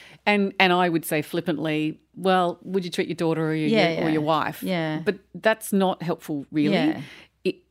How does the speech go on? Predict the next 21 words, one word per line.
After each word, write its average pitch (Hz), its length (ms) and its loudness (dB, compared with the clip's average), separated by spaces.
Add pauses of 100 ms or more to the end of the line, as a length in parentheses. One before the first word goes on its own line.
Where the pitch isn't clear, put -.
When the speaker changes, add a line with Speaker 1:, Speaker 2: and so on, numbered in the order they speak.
Speaker 1:
they 190 160 4
really 233 400 2
are 156 220 2
confused. 170 680 -6
Speaker 2:
Yeah. 156 180 -4
Speaker 1:
And 165 520 2 (440)
you, 247 220 2
you 233 180 -2
know, 160 120 2
I 143 100 0
bo-, - 180 -6
I 156 120 0
thought 165 260 -8
you 208 140 -8
and 202 80 -4
I 156 80 -2
both 151 280 -4
know 147 280 -4
of 151 100 -8
examples 151 480 -4
where 151 300 -2